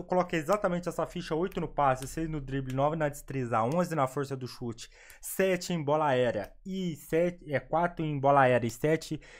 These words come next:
no, na defesa, essa daqui é a ficha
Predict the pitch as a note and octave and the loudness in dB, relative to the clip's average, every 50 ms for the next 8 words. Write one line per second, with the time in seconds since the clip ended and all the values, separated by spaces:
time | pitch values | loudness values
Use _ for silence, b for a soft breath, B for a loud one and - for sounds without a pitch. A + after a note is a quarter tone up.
0 | B B - C#3 C#3 C#3 C#3 C#3 C#3+ C#3 C#3 C3+ C#3 - F#3+ G3+ F3 C3 A2+ G#2 | B B -2 0 0 0 0 -2 -2 -2 -2 -4 -2 0 0 0 0 0 -2 -6
1 | - b b b b b - D3 D3+ - F3 F3+ F3+ F3+ - F#3 F#3 F#3 - F#3+ | -6 b b b b b -2 -2 -2 0 0 -2 0 0 0 0 0 0 -4 -8
2 | F#3 F3+ - - G3 | -8 -6 -4 -2 -4